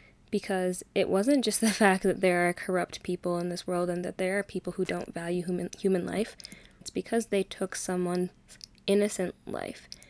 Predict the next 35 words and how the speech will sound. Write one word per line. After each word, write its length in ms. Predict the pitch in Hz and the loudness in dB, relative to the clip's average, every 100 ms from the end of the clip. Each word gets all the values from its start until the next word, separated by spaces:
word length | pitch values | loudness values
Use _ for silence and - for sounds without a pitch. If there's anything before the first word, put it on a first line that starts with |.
| - - | -20 -6
someone's 300 | - 240 226 | 2 4 4
life 200 | 196 190 | 2 0
that 260 | 202 - 175 | -4 -2 2
they 360 | 196 208 214 - | 4 6 4 2
deserve 360 | 175 180 175 - | -2 -2 -2 -6
to 100 | 165 | -8
live. 320 | 170 104 185 - - - - | -4 -4 -6 -12 -20 -12 -2
And 180 | 190 - | -2 0
so 380 | 170 170 - - - - | -2 -2 -4 -8 -12 -2
I 180 | 175 185 | 2 4
would 280 | 202 190 - | 4 2 -2
encourage 540 | 180 175 - 180 180 202 | -2 0 0 0 0 0
you 80 | 208 | 0
to 120 | - | -2
continue 680 | - 190 185 - 190 190 202 | -4 -2 -2 0 4 4 4
that 220 | 208 - | 2 -2
practice, 560 | - 208 - 226 220 - | -4 -4 0 0 0 -2
and 160 | 185 | -2
I'm 160 | 175 185 | 0 0
definitely 300 | 185 - 220 | 0 2 4
going 240 | 190 185 | 4 2
to 100 | 196 | 0
get 180 | 185 - | -2 -2
better 260 | 170 180 180 | -2 -2 -2
at 140 | - | -2
doing 320 | 175 185 196 | -2 0 0
that, 280 | 202 220 - - - - - | 0 -2 -4 -10 -20 -8 -2
is 120 | 196 | 0
just 160 | 196 - | 0 0
remembering 720 | 180 180 196 180 175 175 185 - - - | 0 2 2 2 0 -2 -4 -12 -20 -4
those 200 | 190 180 | -2 -2
people 520 | - 196 180 175 170 - - | -2 -2 2 0 -2 -6 -6
and 140 | 185 175 | -2 2
giving 300 | 185 220 196 | 4 6 4
value 640 | 175 170 175 170 175 | 0 -2 -2 -2 0